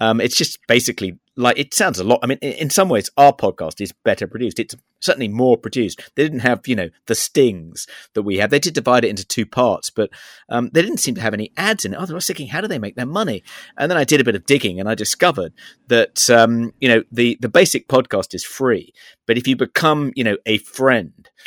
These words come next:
of, um, The Rest Is History for six, six pounds a month, you then get a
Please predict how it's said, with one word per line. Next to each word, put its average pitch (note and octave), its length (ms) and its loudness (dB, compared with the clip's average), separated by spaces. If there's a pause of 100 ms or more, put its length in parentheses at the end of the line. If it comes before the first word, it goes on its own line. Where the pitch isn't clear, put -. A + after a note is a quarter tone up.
(260)
of, G2 500 -2
um, F2+ 540 -2
The G#2+ 80 -6
Rest G2+ 220 -4
Is - 100 -8
History F#2+ 480 -6 (140)
for A2 80 -6
six, - 380 -4 (240)
six - 260 -2
pounds G2 320 -4
a F#2 60 -8
month, F#2+ 400 -8 (280)
you A#2 120 -2
then C3+ 160 -2
get A#2 160 2
a F#2+ 100 -6